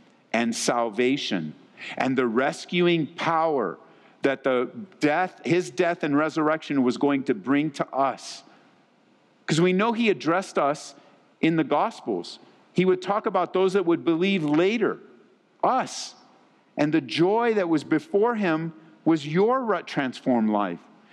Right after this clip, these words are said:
was your children and grandchildren, and the carrying on of the gospel. The joy of the Father, the Bible says, is your salvation and mine.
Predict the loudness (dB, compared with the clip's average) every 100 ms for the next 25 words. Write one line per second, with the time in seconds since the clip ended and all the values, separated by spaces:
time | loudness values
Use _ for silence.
0 | -2 0 0 0 2 2 -2 -2 0 0
1 | 0 2 2 2 0 0 -2 0 0 0
2 | -4 -4 -10 -20 _ _ -4 -2 0 -2
3 | -4 -12 -4 0 2 0 0 0 0 0
4 | 0 0 0 -2 -2 -2 -2 -8 -2 -2
5 | -2 0 2 2 2 0 -2 -2 0 2
6 | 2 2 2 0 -2 -4 -2 0 0 0
7 | 0 2 0 0 2 2 2 0 0 2
8 | 2 0 0 2 4 4 2 0 -4